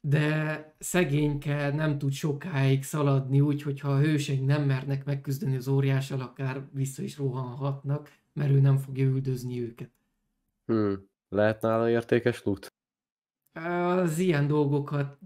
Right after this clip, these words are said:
Speaker 1: kihagytuk a játékból, hogy egyszerűbb legyen, úgyhogy a hardcore D N D rajongóktól bocsánatot is kérek.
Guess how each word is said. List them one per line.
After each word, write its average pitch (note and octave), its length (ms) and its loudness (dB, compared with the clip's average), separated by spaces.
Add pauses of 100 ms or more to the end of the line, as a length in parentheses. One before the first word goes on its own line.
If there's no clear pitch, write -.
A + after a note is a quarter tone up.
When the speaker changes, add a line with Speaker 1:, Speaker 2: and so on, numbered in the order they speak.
Speaker 1:
kihagytuk C3+ 540 -6
a C#3 60 -2
játékból, C3+ 720 0
hogy C3 180 -2
egyszerűbb C3 500 -4
legyen, C3 300 -4
úgyhogy B2+ 280 -8
a C#3 440 -6
hardcore C#3 460 0
D C3 300 0
N C3 60 -2
D C3 120 -2
rajongóktól B2+ 680 -2
bocsánatot C3+ 680 -12
is C#3 160 -12
kérek. C3 480 -10